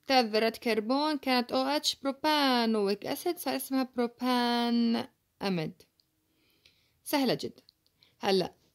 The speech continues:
تحضيرها حكينا، ارجع لمحاضرات الأحماض، مشتقات الأحماض الكربوكسيلية كلها بتعطيني أميد،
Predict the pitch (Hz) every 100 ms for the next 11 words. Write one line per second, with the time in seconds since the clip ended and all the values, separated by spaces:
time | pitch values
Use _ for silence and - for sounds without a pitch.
0 | _ _ - - 247 330 381 403 415 349
1 | - 233 190 190 214 330 349 330 311 269
2 | 247 247 254 247 254 233 240 269 254 214
3 | - - _ _ _ - 196 190 226 226
4 | 208 208 202 - 220 240 240 208 214 202
5 | 220 208 - 226 262 262 - 349 349 311
6 | 311 311 262 247 254 285 277 277 269 269
7 | - 190 165 165